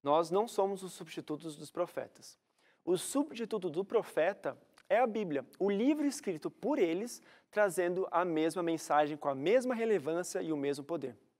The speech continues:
Hoje, nós sabemos que nós não temos mais profetas como antigamente. Pessoas com mensagens vindas diretamente de Deus que devem pregar,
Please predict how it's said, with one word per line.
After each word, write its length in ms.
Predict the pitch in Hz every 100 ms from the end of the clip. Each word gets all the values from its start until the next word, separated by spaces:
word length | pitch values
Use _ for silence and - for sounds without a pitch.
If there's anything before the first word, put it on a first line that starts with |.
| _ _ _ _ _
Hoje, 440 | 160 202 240 254 277 - - - _ -
nós 180 | 170 170
sabemos 340 | 165 185 196
que 100 | 190
nós 200 | 170 170
não 140 | 208
temos 340 | 208 226 240 170
mais 200 | 160 151
profetas 580 | 147 139 139 127 135 -
como 180 | 143
antigamente. 640 | 135 - 143 139 120 101 - _ _ _ _
Pessoas 480 | 165 - 190 202 -
com 100 | 175
mensagens 640 | 165 160 170 170 156 127
vindas 280 | 160 165 139
diretamente 680 | 147 165 202 208 185 170
de 60 | 135
Deus 280 | 151 180 -
que 100 | 170
devem 320 | 139 170 185
pregar, 520 | 175 165 139 165 190